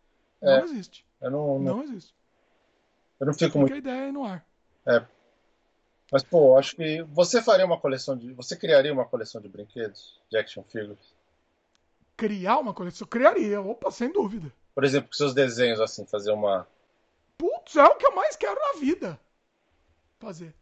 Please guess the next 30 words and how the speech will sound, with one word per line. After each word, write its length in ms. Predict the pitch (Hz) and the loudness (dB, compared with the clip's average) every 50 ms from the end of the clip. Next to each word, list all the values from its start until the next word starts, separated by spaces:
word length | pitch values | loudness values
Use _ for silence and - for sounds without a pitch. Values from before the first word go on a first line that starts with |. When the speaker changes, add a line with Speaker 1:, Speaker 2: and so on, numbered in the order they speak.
| _ _ _ | _ _ _
Speaker 2:
Com, 160 | - 240 320 | -20 -20 -20
com, 220 | - - 294 240 208 | -16 -14 -14 -14 -14
com 200 | - - 277 381 | -14 -16 -18 -14
certeza 460 | 403 - 571 - - 247 247 254 262 | -12 -14 -14 -12 -10 -12 -12 -12 -12
criaria. 340 | - 208 180 170 165 160 156 _ _ _ _ _ _ _ _ _ _ _ _ _ _ _ _ _ _ _ _ _ _ _ _ _ _ _ _ _ - | -14 -16 -16 -16 -18 -20 -20 _ _ _ _ _ _ _ _ _ _ _ _ _ _ _ _ _ _ _ _ _ _ _ _ _ _ _ _ _ -20
Putz, 480 | 208 208 285 - _ _ - - - - | -20 -20 -20 -20 _ _ -20 -20 -16 -14
e, 20 | 233 | -12
e, 360 | 190 208 262 - 226 220 262 - | -10 -10 -10 -10 -10 -12 -10 -12
e, 180 | 233 233 240 _ _ _ _ _ - | -12 -14 -14 _ _ _ _ _ -6
e 80 | 285 294 | -2 -2
eu 140 | 370 466 466 | -2 -2 -2
penso 460 | - - 330 349 403 508 - - 403 | -4 -4 -4 -4 -4 -4 -6 -8 -8
nisso 220 | 311 311 359 - | -8 -8 -10 -12
constantemente 840 | - - 403 427 - - 494 571 554 523 523 349 302 311 311 226 240 202 | -12 -12 -12 -10 -8 -6 -6 -6 -6 -8 -8 -8 -8 -8 -8 -8 -10 -10
ainda. 260 | 185 185 175 160 135 _ _ _ _ _ _ _ _ _ _ _ - _ _ _ _ _ _ _ _ _ _ _ _ _ _ _ _ _ _ _ - | -10 -10 -12 -16 -18 _ _ _ _ _ _ _ _ _ _ _ -20 _ _ _ _ _ _ _ _ _ _ _ _ _ _ _ _ _ _ _ -14
O 80 | 277 269 | -12 -8
problema 440 | - 392 392 330 302 320 359 415 480 | -4 -4 -2 0 2 2 0 0 -2
é 60 | 453 | -6
que 280 | - - 392 480 403 _ _ _ - | -8 -8 -10 -10 -12 _ _ _ -10
é, 320 | 381 339 381 - - 294 | -8 -8 -6 -4 -2 -2
é 40 | 277 | -2
que 140 | 277 - 320 | 0 -2 -2
é 40 | 339 | -2
uma 160 | 359 370 320 | 0 -2 -2
coisa 420 | - - 277 302 320 330 320 339 | -4 -6 -4 -4 -2 -2 -4 -6
que 160 | 330 - 320 311 | -10 -8 -8 -8
vai 300 | 233 220 277 294 311 330 | -6 -4 -2 0 0 -2
mais 600 | 320 302 294 294 302 330 349 370 370 330 294 294 | -4 -6 -8 -6 -6 -6 -6 -8 -10 -12 -12 -12
do 160 | 311 339 320 | -12 -12 -12
que, 280 | - - 302 320 339 | -10 -10 -8 -8 -8